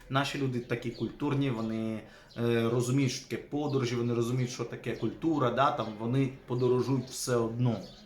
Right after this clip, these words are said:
Да? От, а іспанці, то це взагалі для них це обов'язково подорожувати. От, іспанці,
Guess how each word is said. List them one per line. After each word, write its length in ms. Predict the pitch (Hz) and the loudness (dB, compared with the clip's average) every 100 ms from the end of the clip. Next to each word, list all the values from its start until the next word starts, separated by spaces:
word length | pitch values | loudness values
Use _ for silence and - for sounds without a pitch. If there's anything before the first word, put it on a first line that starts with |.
| - | -10
Да? 280 | - 135 151 - - - - | -2 -2 -4 -12 -20 -20 -6
От, 320 | 131 120 - - | 2 4 2 2
а 160 | 123 | 4
іспанці, 580 | 120 120 - 143 135 135 | 4 2 4 6 6 0
то 120 | 127 | -4
це 260 | 113 - 123 104 | -6 -2 -2 -2
взагалі 580 | 107 113 110 110 117 135 | -2 0 0 0 0 0
для 200 | 113 117 | 0 0
них 220 | 123 120 | 0 -4
це 120 | - | -4
обов'язково 600 | 113 113 113 117 - 113 101 | -2 0 0 -2 -2 -6 -6
подорожувати. 680 | 101 104 104 98 92 87 - - - - - - | -8 -8 -6 -8 -10 -12 -16 -20 -20 -20 -12 -2
От, 240 | 117 120 | 0 0
іспанці, 680 | 135 - 202 208 - 180 | -2 4 4 4 2 2